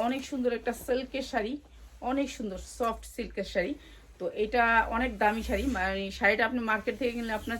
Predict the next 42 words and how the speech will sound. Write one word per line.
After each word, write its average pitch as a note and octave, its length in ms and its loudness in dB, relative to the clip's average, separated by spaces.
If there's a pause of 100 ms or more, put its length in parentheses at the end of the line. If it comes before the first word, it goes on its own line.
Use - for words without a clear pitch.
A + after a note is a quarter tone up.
চার A3+ 240 10
হতে A#3 220 0
পাঁচ A#3 180 2
হাজার F#3+ 260 0
টাকা D#3+ 220 -2
লাগবে। D3 240 -4 (680)
আর G3 80 8 (100)
আমরা A3+ 180 2 (100)
একেবারে C4 320 4 (180)
কম C#4+ 160 6 (100)
প্রাইসে C4 360 8
আপনাদেরকে G#3+ 400 -2
এই G#3+ 80 -6
শাড়িটা G3+ 300 6
দিয়ে G3 140 2
দিচ্ছি। - 280 -4
এটা G#3 140 -4
হচ্ছে G#3+ 220 -4
ব্লাউজ F#3+ 360 4
পিসটা, A#3 320 2 (920)
এটা G3 180 -2
হচ্ছে A#3 160 -2 (100)
ব্লাউজ G3 360 2
পিসটা, - 340 -12 (680)
ঠিক A3+ 180 -4
আছে? B3+ 140 0 (160)
আর G3 80 0 (140)
এইটা B3 200 4
হচ্ছে A#3+ 240 -4
শাড়িটা, E3 300 0 (760)
পুরো A#3+ 180 2 (100)
শাড়িটা G#3+ 240 4 (100)
এখান B3 220 2
থেকে B3 220 -2
কুচি B3+ 220 -2 (100)
আসবে, G3 240 -2 (280)
এখান G#3 240 -2
থেকে G#3 220 -4
কুচি A3 180 -10 (100)
আসবে F3+ 240 -2
আপনার, A#3+ 220 -4 (800)
অনেক C#4 160 2